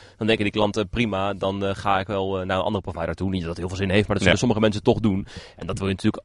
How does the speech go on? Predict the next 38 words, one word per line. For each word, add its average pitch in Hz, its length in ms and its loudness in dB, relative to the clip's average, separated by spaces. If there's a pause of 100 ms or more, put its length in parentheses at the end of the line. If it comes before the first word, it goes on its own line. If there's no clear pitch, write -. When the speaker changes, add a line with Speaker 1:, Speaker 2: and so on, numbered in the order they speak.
Speaker 1:
ten 107 120 -2
alle 101 120 6
tijde 92 180 0
voorkomen. 90 500 2
Dus 90 240 -4 (140)
waarschijnlijk 95 400 -2
zeggen 101 200 -4
ze 98 60 -4
gewoon, 90 260 0
ook - 160 0
uit 104 140 6
imago, 95 600 4
eh, 90 460 0
eh, - 80 -2
overwegingen 92 500 2
van, 90 100 -4
nou, 87 240 2 (480)
de - 100 0
rechter 101 240 2
mag 113 120 4
bepalen. 98 360 4
En 101 80 0
als 104 100 0
de - 60 -10
rechter 113 240 -4
zegt, 98 260 -2
je 104 140 -2
moet 107 160 2
het - 100 0
overhandigen, 98 460 2
ja, 87 80 2
dan, 82 160 -2 (120)
dan 90 160 -4
moet 107 220 0
je - 100 -14
wel. 92 240 -4 (420)
En, 85 280 -2
eh, 80 160 -6